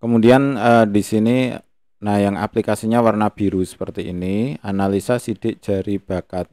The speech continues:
online, kemudian dibuka ya. Install dulu ya. Nah, setelah terinstall, silahkan pelajari, eh, ciri-ciri,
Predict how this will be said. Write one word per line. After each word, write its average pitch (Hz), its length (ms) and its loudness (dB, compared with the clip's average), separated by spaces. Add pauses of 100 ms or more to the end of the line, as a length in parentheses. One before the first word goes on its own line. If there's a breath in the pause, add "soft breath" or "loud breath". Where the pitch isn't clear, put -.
online, 92 640 -6
kemudian 95 480 -2
dibuka 95 960 -6
ya. 82 160 -4 (1120)
Install 117 400 2
dulu 104 320 4
ya. 82 160 -10 (4000 soft breath)
Nah, 120 320 4
setelah 123 720 8
terinstall, 113 1400 2
silahkan 143 560 2
pelajari, 120 1200 4
eh, 117 560 0 (160)
ciri-ciri, 143 880 6